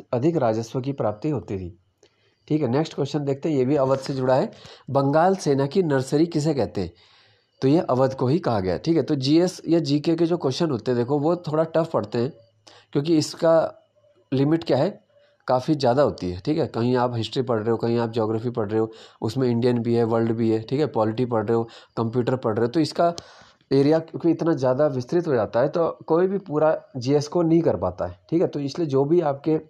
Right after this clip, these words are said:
सॉल्व क्वेश्चन मिलते हैं, उत्तराखंड के जो भी एग्जाम हुए या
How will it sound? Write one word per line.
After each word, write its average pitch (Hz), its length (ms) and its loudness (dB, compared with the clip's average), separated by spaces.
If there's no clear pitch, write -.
सॉल्व 147 280 2
क्वेश्चन 151 320 0
मिलते 135 280 0
हैं, 135 60 2
उत्तराखंड 135 440 0
के 147 100 0
जो 127 160 2
भी 139 160 2
एग्जाम 120 360 0
हुए 123 280 2
या 131 220 2